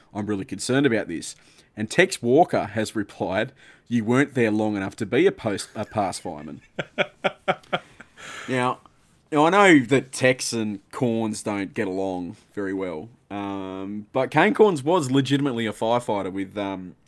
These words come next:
uh, South Australia Fire and Rescue, or whatever it is that they call it down there. Um, so his co-host on this show pushed him a little bit more.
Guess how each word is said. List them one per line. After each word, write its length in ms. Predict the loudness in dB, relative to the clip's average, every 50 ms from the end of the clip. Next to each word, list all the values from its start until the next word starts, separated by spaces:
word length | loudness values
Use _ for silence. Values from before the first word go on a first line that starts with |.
| -20 -20 _ _ -14
uh, 200 | -12 -10 -8 -8
South 340 | -8 -8 -8 -6 -4 -4 -4
Australia 260 | -6 -6 -6 -6 -6 -6
Fire 160 | -6 -8 -8
and 60 | -6
Rescue, 400 | -6 -6 -6 -6 -6 -4 -4 -4
or 80 | -4 -4
whatever 220 | -4 -4 -4 -6
it 60 | -6 -8
is 80 | -8
that 80 | -10 -10
they 100 | -12 -10
call 220 | -10 -8 -10 -10
it 20 | -10
down 180 | -10 -12 -12 -12
there. 140 | -12 -14 -16 -20 _ _ _ _ _ -20 -20 -20 _ _ _ _ _ _ _ _ -4
Um, 340 | -2 0 0 0 -2 -4 -6
so 240 | -2 2 4 6 6 6 4 4 0 -2 -4 -6 -10 _ _
his 240 | -10 -6 -6 -6 0
co-host 580 | 4 6 6 6 6 6 4 2 2 0 0 -2
on 140 | -2 0
this 160 | -2 -2 -2 -4
show 400 | -6 -6 -6 -4 -4 -4 -4 -4
pushed 340 | -2 -2 -2 -2 -2 -6
him 60 | -10 -8
a 40 |
little 140 | -6 -6 -6
bit 140 | -6 -6 -8
more. 340 | -8 -10 -10 -10 -14 -16